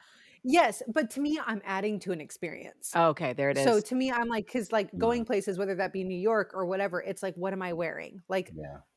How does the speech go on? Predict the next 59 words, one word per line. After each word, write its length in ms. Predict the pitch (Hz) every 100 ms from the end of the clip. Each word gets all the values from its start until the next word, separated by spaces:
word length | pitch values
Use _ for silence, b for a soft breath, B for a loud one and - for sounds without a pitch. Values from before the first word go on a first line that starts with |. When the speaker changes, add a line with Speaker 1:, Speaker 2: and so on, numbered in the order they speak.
| -
Speaker 1:
uh, 120 | 226
to 160 | 214 220
create 460 | - 233 220 233
the 80 | 226
moment 380 | 202 196 196 185
that 100 | 175
I 80 | 175
have 240 | 185 175
in 60 | 180
my 100 | 165
mind. 300 | 170 156 -
So 100 | 190
I 60 |
know 180 | 190 226
she's 220 | 240 262
going 180 | 214 196
on 120 | 190
this 140 | 170 -
trip, 220 | 202 -
so 100 | 196
I 60 | 175
wanna 220 | 185 180
assist 520 | 180 - - 196 -
in 100 | 202
the 60 | 175
moment, 340 | 165 156 151 -
if 0 |
Speaker 2:
Got 160 | 165 160
Speaker 1:
that 20 |
Speaker 2:
it. 20 | 107
Speaker 3:
There 60 |
Speaker 1:
makes 120 | 104
Speaker 3:
you 20 | 92
go. 160 | 90
Speaker 1:
sense. 180 | 90 -
Speaker 3:
That 140 | 98
Speaker 2:
If 40 | 233
Speaker 3:
makes 100 | 262
Speaker 2:
I 80 | 269
Speaker 3:
total 60 | 370
Speaker 2:
was 80 | 320
Speaker 3:
sense. 100 | 220
Speaker 1:
Here 60 |
we 60 | 220
are. 80 | 220
Speaker 2:
buying 220 | 269 302
a 40 |
gift 220 | 277 294 -
for 140 | 302
you, 360 | 285 302 311 311 -
I'm 180 | 226 208
definitely 560 | 208 196 254 247 240
buying 520 | 202 170 165 170 175 170
something. 340 | 196 170 175
It's 160 | 190 247
either 160 | 254
clothes, 360 | 269 233 185 165
'cause, 260 | - 165 - 175
y-, 100 | -